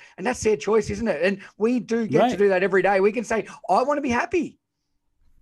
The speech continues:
Speaker 2: Right. It's, it's, it's so true. You know, uh, being in Iraq and Afghanistan, um,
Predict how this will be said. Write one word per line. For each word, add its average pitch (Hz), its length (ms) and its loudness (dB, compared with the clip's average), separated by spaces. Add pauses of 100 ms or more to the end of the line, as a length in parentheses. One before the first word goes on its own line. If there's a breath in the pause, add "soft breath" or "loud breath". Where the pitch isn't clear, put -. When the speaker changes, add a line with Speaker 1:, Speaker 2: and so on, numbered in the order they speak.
Speaker 2:
Right. 165 240 4
It's, 208 240 4
it's, 196 260 2
it's 208 200 4
so 254 220 8
true. 254 240 2
You 190 100 4
know, 180 120 6
uh, 185 240 -2 (240)
being 233 220 -2
in 214 100 -2
Iraq 147 380 0
and 143 80 -2
Afghanistan, 113 800 -6 (600 soft breath)
um, 113 380 0